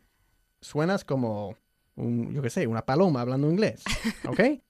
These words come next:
Speaker 1: What interesting. No, how interesting, ¿ok?
Speaker 2: All right.
Speaker 1: How exciting. How boring. How sad.
Speaker 2: Ok.
Speaker 1: How awful, ¿ok?
Speaker 2: All right.
Speaker 1: It's really easy, but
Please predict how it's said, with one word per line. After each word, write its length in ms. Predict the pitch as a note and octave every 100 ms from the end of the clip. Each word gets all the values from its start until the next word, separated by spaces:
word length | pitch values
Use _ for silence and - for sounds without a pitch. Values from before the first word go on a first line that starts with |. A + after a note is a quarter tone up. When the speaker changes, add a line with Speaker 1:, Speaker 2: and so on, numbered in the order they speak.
| _ -
Speaker 1:
What 280 | A2 G#2 C#3+
interesting. 580 | B3+ A3 B2 - F2
No, 220 | A2+ C#3+ -
how 460 | - A3 E3 G3+ G#3+
interesting, 600 | G#3+ F#3+ C3+ - F2+ - _ _ _
¿ok? 160 | A#2 - G3 B3 -
Speaker 2:
All 100 | G#3 F#3+
right. 200 | D#3+ D#3+
Speaker 1:
How 280 | C#3 C3+
exciting. 680 | F3+ - - C#4+ D4+ D#3 G2 - -
How 220 | A#2+ C3
boring. 640 | D#3 C3 B2 C#3 B2 - - _ _ _ -
How 120 | F3
sad. 560 | - F#3 A#3 - D3+ - _ _ _ -
Speaker 2:
Ok. 180 | G3 - F3 - - -
Speaker 1:
How 240 | - G2+ A#2+
awful, 580 | F#3+ B3 C4 - G2+ - _ _ -
¿ok? 160 | - A#3+ D4+ -
Speaker 2:
All 120 | G#3
right. 240 | A#3 G#3 D#3
Speaker 1:
It's 80 | -
really 180 | E3+ D3+
easy, 360 | B3 F#3+ A#3 C4+ _
but 540 | C3 B2+ A3 G3 -